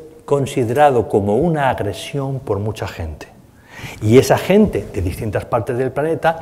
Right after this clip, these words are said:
reacciona tratando de defender su mundo. "Oiga, están violentando mi mundo, están,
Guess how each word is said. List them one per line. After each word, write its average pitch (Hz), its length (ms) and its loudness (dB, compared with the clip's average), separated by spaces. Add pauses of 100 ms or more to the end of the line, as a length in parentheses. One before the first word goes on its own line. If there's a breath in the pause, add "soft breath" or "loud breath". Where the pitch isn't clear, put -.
reacciona 156 840 2 (360 loud breath)
tratando 160 480 6
de 151 160 4
defender 139 800 4
su 196 240 2
mundo. 113 600 0
"Oiga, 139 280 8 (400 loud breath)
están 180 460 2
violentando 156 720 4
mi 135 180 0
mundo, 123 560 -2 (420 loud breath)
están, 202 500 4